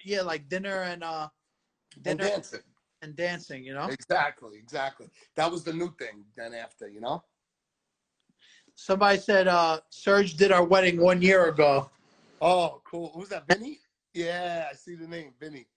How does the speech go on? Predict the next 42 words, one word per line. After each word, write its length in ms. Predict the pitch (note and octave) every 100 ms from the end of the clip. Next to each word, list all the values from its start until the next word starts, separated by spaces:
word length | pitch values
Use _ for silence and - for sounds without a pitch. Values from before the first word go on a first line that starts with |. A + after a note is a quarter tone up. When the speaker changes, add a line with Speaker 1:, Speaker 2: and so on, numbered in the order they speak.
| _ _
Speaker 1:
How 180 | G3 B3+
did 120 | D4
he 160 | A#3+ C#4
D 240 | C4+ C#4
J, 240 | G#3+ G3 E3+
Vinny? 380 | E3+ E3 E3 D#3+
Was 200 | F3+ F3
he 100 | G3
good? 380 | G3 A3 C#4+ - E3 -
Speaker 2:
<laughs> 40 | F#3 D#3+ D3 C3+ - _ _ _ _ _ _ _ _ _ _ -
Speaker 1:
You 120 | A#3
got, 220 | C#4 C#4
you 80 | A#3+
got 140 | D4
all 120 | C4
the 100 | B3
Italian 440 | G#3+ - A#3+ B3 G#3+
stuff 280 | - G3 E3
ready 220 | F#3 F3+
to 60 | F3+
go 220 | F3 F3
too, 220 | E3 A#3+ G#3+
right? 300 | D3+ F#3 B3
Like, 280 | E3 D3+ - _ _ _ _ _ _ - _
Speaker 2:
Yeah, 440 | D#3 F3 F#3+ G3
yeah. 220 | D#3+ F3 F#3
We 220 | F#3 G3
always, 300 | F#3+ E3 D#3+ E3
we 180 | D#3+ E3
do 160 | F#3
a 20 |
lot 240 | E3 D3+ D3
of 100 | C3+
events 400 | C3 C3+ C3+ -
that 140 | A#2+
are 80 | A#2+
Italian, 540 | A#2 - B2 B2 A#2 A2
of 100 | _
course, 380 | B2 A#2+ -
about 240 | - A2+ A2
eighty 200 | A#2+ A#2
percent. 520 | _ A#2+ - A#2+ A2+